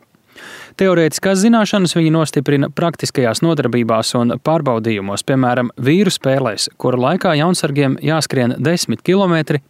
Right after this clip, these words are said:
pārvarot dažādus šķēršļus. Tajās piedalīties ir goda lieta.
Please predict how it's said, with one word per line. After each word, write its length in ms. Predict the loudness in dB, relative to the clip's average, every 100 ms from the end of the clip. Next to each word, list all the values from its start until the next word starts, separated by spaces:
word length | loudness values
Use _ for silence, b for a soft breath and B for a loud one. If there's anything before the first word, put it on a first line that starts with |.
| -2
pārvarot 540 | 0 2 2 0 -2
dažādus 640 | -2 -2 0 -2 0 -4 -6
šķēršļus. 680 | -4 0 0 -2 -8 -10 -14 _ B B B B
Tajās 320 | 0 2 0 0
piedalīties 640 | 2 4 2 2 0 0
ir 80 | 2
goda 320 | 2 2 2
lieta. 300 | 0 0 -4